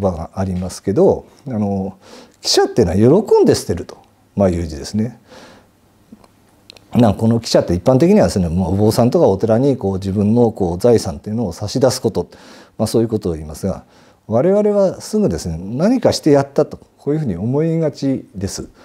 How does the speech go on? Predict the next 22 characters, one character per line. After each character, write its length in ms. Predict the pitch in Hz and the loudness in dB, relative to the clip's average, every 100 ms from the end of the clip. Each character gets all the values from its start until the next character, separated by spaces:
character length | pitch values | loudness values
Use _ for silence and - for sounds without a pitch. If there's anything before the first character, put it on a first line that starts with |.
| - - _ | -20 -20 _
え 260 | 107 98 98 | 0 2 0
ー、 20 | |
し 80 | 98 | 0
か 120 | - | 0
し 120 | 151 104 | 0 2
そ 120 | 147 | 2
れ 80 | 180 | 2
が 120 | 180 | 4
で 140 | 175 | 4
き 140 | 196 247 | 4 2
る 80 | |
の 120 | 196 113 | 2 0
は、 240 | 98 92 | -2 -4
自 140 | 95 | -6
分 280 | 117 208 220 | -2 0 2
が 140 | 220 190 | 2 0
そ 160 | 180 | 2
う 40 | 180 | 2
い 60 | |
う 60 | 185 | 2
こ 360 | 180 147 - - | 2 0 -2 -10
う、 400 | _ _ _ | _ _ _